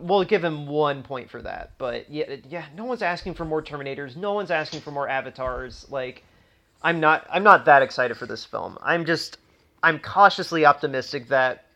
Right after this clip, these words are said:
Tim Miller is gonna direct some pretty well staged action. Which, I mean, the trailer seems like it will, but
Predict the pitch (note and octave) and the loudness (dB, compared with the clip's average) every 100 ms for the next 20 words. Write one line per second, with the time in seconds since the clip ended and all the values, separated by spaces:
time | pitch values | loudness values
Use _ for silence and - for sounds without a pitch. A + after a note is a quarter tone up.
0 | - - D#3+ D3 D3 C#3 C3 - C#3 B2+ | -10 -4 -2 0 0 0 -2 -4 -6 -4
1 | C#3 B2+ - C3 - C3+ B2+ B2 A#2+ A2 | -2 -4 -4 -14 -10 -10 -6 -4 -2 -4
2 | G2 G#2+ _ - - A2+ A2 G#2+ G2 - | -6 -10 _ -16 -10 -10 -10 -10 -10 -10
3 | - F#2 C3 _ _ - F#3 A#3+ B3 C4 | -16 -16 -20 _ _ -4 0 0 0 -2
4 | B3 A#3+ F4 F4+ E4+ - D4 C#4 F#3 D#3 | -4 -4 -4 -4 -6 -8 -10 -6 -4 -4
5 | C3 C3 C3+ C#3 - C#3 C#3 | -6 -4 -4 -4 -4 -4 -4